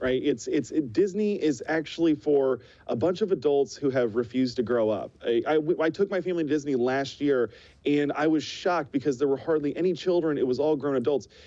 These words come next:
This is now a company that is totally lost its, its way. It's no longer the company that Walt Disney founded to help children learn lessons through fairy tales and, and to learn the morals of, and, uh, these stories.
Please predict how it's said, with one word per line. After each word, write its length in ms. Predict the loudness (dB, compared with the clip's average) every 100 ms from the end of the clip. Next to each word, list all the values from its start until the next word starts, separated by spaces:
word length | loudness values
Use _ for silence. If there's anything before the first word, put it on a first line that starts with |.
| -10 -2
This 180 | -2 -2
is 140 | -2
now 280 | 0 2 2
a 100 | -2
company 540 | -4 -4 0 0 2
that 400 | 0 0 0 0
is 360 | 2 2 2 -2
totally 840 | -18 -2 2 4 4 4 2 0 0
lost 520 | 0 2 0 -2 0
its, 260 | 0 0 -2
its 260 | -2 -2
way. 340 | -2 0 2 0
It's 280 | -2 -4 0
no 180 | 2
longer 480 | 2 2 0 2 2
the 120 | 2
company 300 | -4 -4 0
that 120 | 0 2
Walt 260 | 0 0
Disney 280 | 0 -2 -2
founded 380 | -2 0 0 0
to 180 | -2 -4 -10 -20 -4
help 280 | -2 0
children 560 | -4 -2 0 2 0 0
learn 280 | 0 0 0
lessons 580 | -2 -2 -4 -4 -4 -2
through 340 | 2 2 2
fairy 400 | 0 2 2 0
tales 540 | 0 2 2 2 2 0
and, 160 | -2
and 160 | -2 0
to 40 |
learn 240 | 2 2 2
the 80 | 0
morals 480 | 2 4 2 2
of, 160 | 2 0
and, 240 | 0 -4 0
uh, 260 | 2 2
these 240 | 0 -2 -2
stories. 460 | 0 2 2 -2